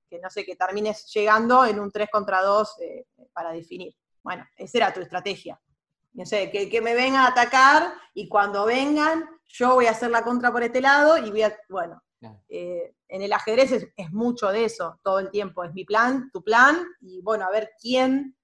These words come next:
Speaker 1: eh, impone, ¿no? Y es una lucha de, de ideas y de estrategias, a veces tenés que cambiar de plan y eso ya no está tan bueno, eh, porque te,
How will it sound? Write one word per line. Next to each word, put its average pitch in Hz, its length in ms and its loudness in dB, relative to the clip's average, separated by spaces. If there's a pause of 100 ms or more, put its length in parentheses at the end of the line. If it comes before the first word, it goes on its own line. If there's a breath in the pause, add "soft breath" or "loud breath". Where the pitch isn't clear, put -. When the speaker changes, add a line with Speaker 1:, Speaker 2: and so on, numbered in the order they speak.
(360)
Speaker 1:
eh, 175 560 -10
impone, 185 720 -2
¿no? 233 340 -6
Y 175 600 -16
es 185 180 -8
una 208 180 -2
lucha 214 400 -2
de, 185 260 -8
de 185 100 -10
ideas 226 500 2
y 196 40 -8
de 196 60 -4
estrategias, 220 520 -4
a 185 80 -2
veces 202 200 -8
tenés 196 180 -12
que 190 100 -12
cambiar 180 300 -12
de 190 100 -8
plan 247 420 2
y 339 140 -16
eso 196 180 -10
ya 180 200 -10
no 185 100 -8
está 190 160 -8
tan 185 180 -4
bueno, 220 500 -2 (560)
eh, 170 480 -6 (400)
porque 170 240 -12
te, 175 200 -12